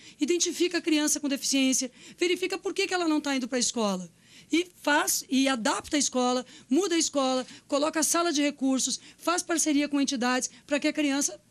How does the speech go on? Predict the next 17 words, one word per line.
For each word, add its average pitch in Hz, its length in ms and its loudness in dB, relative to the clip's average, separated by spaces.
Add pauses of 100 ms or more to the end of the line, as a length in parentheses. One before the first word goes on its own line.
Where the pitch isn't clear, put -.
receba 233 560 0 (240)
o 247 80 0
atendimento 262 480 2
escolar 247 380 0
que 269 80 -4
ela 269 100 0
tem 269 160 0
direito. 226 480 0 (300)
Mas 302 160 4
o 330 40 4
Ministério 302 380 2
da 294 60 0
Educação 269 400 -2
foi 320 180 0
além, 311 540 4 (440)
convidado, 269 680 2
chamado, 269 680 2